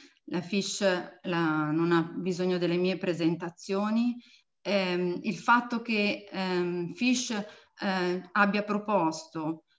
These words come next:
eh, un, un grosso lavoro a tutti noi, eh, rete associativa,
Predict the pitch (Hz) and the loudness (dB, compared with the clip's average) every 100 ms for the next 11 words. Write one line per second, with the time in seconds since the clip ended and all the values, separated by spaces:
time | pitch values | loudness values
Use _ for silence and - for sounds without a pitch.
0 | _ - - 170 - 220 226 226 226 156 | _ -12 -6 -4 -4 0 2 2 0 -2
1 | 196 180 170 170 160 190 202 226 254 254 | 0 2 2 0 -2 -4 0 2 2 0
2 | 214 185 175 175 165 156 156 151 - 185 | 0 0 0 -2 -2 -2 -2 -4 -2 -4
3 | 185 233 226 220 190 175 160 156 156 - | 0 -2 0 0 2 4 4 4 2 -2
4 | - 170 165 180 202 208 190 - 170 185 | -6 -4 0 2 2 0 -2 -4 -6 -6
5 | - 185 170 156 151 | -4 -4 0 0 0